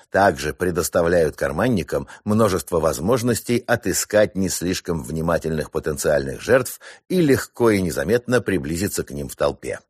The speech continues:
Предельно осторожными будьте после посещения банкоматов и на выходе из магазинов розничной торговли, поскольку там карманники могут убедиться, что у вас с собой есть либо наличные деньги, либо кредитные карты,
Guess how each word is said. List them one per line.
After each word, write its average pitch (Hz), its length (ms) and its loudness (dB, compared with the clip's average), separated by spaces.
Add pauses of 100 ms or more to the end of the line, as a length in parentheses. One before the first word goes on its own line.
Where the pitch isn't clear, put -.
(1040)
Предельно 92 460 2
осторожными 90 720 2
будьте 80 400 -4
после 85 320 -2
посещения 85 640 -2
банкоматов 90 880 -2
и 76 80 -10
на 71 140 -4
выходе 76 320 -4
из 73 100 -4
магазинов 78 560 -2
розничной 87 480 -2
торговли, 101 520 2
поскольку 90 480 -4
там 160 240 0
карманники 92 580 -2
могут 85 320 -2
убедиться, 73 440 -2
что 117 280 4
у - 20 4
вас 98 160 6
с - 60 -2
собой 95 320 0
есть 87 260 -4
либо 120 220 -2
наличные 80 500 -4
деньги, 147 400 2 (220)
либо 127 340 2
кредитные 104 520 -2
карты, 73 440 -2